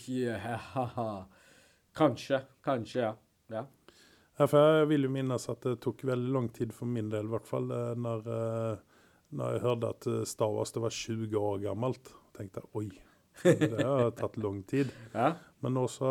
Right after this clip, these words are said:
Speaker 2: hadde vi den første, eh, Iron Man-filmen kom vel i to tusen og en, gjorde den ikke det, eller noe sånt?
Speaker 1: Ja, det er lenge siden. Det er s-, sytten år i hvert fall, eller et eller annet sånt nå.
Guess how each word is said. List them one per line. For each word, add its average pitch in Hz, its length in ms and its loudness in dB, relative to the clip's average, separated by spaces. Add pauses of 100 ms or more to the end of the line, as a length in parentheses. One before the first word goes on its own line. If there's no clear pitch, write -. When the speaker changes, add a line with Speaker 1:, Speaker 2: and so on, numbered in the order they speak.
Speaker 2:
hadde 131 220 2
vi 117 140 4
den 117 180 -2
første, 120 420 -4
eh, 113 400 0
Iron 104 240 -4
Man-filmen 110 480 -4
kom 104 240 -2
vel 107 140 -4
i 104 60 -6
to - 200 -10
tusen 110 520 -10
og 107 260 -8
en, 110 240 -6
gjorde 107 180 -6
den 107 80 -8
ikke 117 140 -8
det, 113 80 -2
eller 110 160 -4
noe 110 180 -8
sånt? 135 240 -4
Speaker 1:
Ja, 104 200 -6
det 104 100 -4
er 98 160 -8
lenge 90 320 -12
siden. 95 240 -12
Det 107 100 -4
er 127 160 0
s-, 107 440 -16 (100)
sytten - 520 -12
år 110 140 -6
i 107 60 -8
hvert 113 100 -6
fall, 117 160 -4
eller 117 140 -2
et 117 80 -18
eller 110 160 -8
annet 110 100 -12
sånt 107 220 -12
nå. 139 80 -14